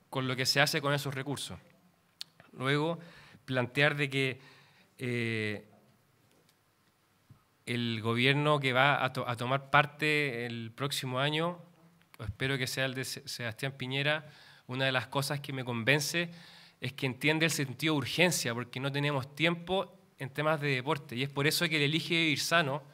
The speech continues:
fue un proyecto piloto que se planteó en el gobierno antepasado, cómo asociarse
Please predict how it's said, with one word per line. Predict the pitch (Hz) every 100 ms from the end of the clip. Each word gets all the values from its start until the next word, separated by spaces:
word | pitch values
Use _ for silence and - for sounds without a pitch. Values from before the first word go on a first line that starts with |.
| - -
fue | - 160
un | 170
proyecto | 175 165 175 180
piloto | 165 139 180 147 139
que |
se | 135 135
planteó | 131 127 147 156 - -
en | 135 139
el | 123
gobierno | 131 156 156
antepasado, | 160 165 147 - 135 107 92 - - - - -
cómo | 165
asociarse | 170 156 143 175 185 - 220